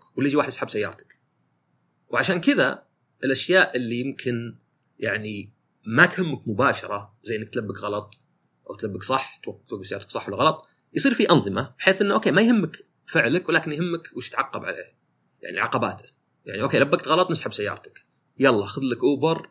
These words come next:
وروح عند المرور وادفع مخالفة وخذ السيارة وراح يومك كله. يلا صار لك حادث، ما تدري، الحادث ممكن يكون شيء كبير، حتى ممكن يجيك واحد يتهاوش معك، يعني، ما هو بحادث والله بس طقة وخلاص. فصعب إنك تقول ما يهمني،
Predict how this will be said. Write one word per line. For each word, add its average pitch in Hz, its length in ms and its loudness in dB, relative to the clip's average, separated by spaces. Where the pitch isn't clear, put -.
وروح 120 260 -6
عند 120 120 -4
المرور 131 340 -2
وادفع 117 240 -6
مخالفة 131 520 -4
وخذ 113 160 -4
السيارة 143 540 -2
وراح 123 240 0
يومك 101 300 -4
كله. - 300 -12
يلا 139 160 4
صار 131 180 0
لك 123 120 -2
حادث، 135 520 2
ما 202 140 0
تدري، 117 220 -4
الحادث - 300 -6
ممكن 131 140 -6
يكون 143 160 -4
شيء 139 160 -4
كبير، - 240 0
حتى - 160 -10
ممكن 208 120 -4
يجيك 190 180 -4
واحد 175 160 2
يتهاوش 175 280 0
معك، - 300 -10
يعني، - 160 -16
ما 143 100 0
هو 170 80 2
بحادث 113 340 -2
والله 117 180 -4
بس 113 280 -6
طقة 113 320 -4
وخلاص. - 460 -6
فصعب 202 520 2
إنك 240 120 2
تقول 160 240 4
ما 139 80 2
يهمني، 120 600 -2